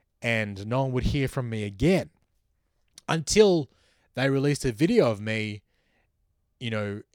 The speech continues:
speaking fluent Korean in North Korean garb, you know, doing a news broadcast announcing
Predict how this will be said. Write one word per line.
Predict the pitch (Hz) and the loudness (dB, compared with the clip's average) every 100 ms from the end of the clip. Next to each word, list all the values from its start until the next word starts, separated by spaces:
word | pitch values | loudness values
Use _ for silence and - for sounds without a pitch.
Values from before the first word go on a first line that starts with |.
| _ _ _ _ - | _ _ _ _ -14
speaking | 117 - 151 147 135 120 | -10 -2 2 2 0 -6
fluent | - 143 139 123 113 - - _ _ _ _ | -4 -2 -2 -2 -4 -8 -10 _ _ _ _
Korean | - 123 131 202 131 101 | -4 0 2 2 0 -4
in | 110 110 | -6 -6
North | 113 131 - | -2 -2 -2
Korean | 127 117 113 | -2 -4 -4
garb, | 101 139 156 104 104 110 107 _ _ _ _ _ _ | -2 -2 0 0 -2 -6 -14 _ _ _ _ _ _
you | 117 | -10
know, | 107 | -6
doing | 110 139 131 | -2 0 0
a | |
news | 131 185 269 | 2 4 4
broadcast | - 139 117 - 107 113 - | 4 0 -2 -2 -4 -4 -8
announcing | 123 123 123 127 - 127 120 110 | -8 -6 -6 -8 -10 -12 -12 -14